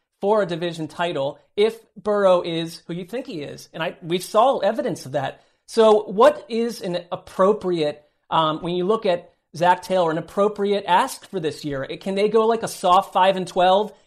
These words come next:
and no one says anything about it? I think the, the, it needs to be higher. We need to see results because, again, we're three years into this experiment with someone who was ticketed as someone to come in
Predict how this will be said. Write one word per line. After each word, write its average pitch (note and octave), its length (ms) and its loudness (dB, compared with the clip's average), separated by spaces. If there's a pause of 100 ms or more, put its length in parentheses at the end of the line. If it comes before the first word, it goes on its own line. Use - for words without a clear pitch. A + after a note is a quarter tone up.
and E3+ 120 -4
no F3 140 2
one F#3 180 0
says G3 300 2
anything A3+ 300 -4
about A#3+ 260 -2
it? C4 100 -10
I F#3+ 80 0
think C4+ 280 -6
the, F3 220 -6
the, D#3+ 160 -4
it D#3+ 280 -10
needs F#3+ 280 -6
to F#3 80 -10
be D3+ 120 -4
higher. E3 540 -4 (180)
We E3 120 -6
need G3 160 -4
to G3+ 60 0
see G3 220 -8
results D#3+ 500 0
because, F3 380 -6
again, F3+ 500 -2
we're E3+ 140 -8
three G#3+ 360 -6
years F#3+ 260 -2
into F#3+ 200 -4
this D3 180 -8
experiment F3 540 -6 (200)
with D#3+ 100 -8
someone F3+ 300 0
who F#3 120 -2
was E3+ 160 -2
ticketed G#3+ 500 -2
as D#3+ 220 -2
someone F3 240 -4
to D#3+ 80 -6
come E3+ 200 -8
in D#3+ 180 -4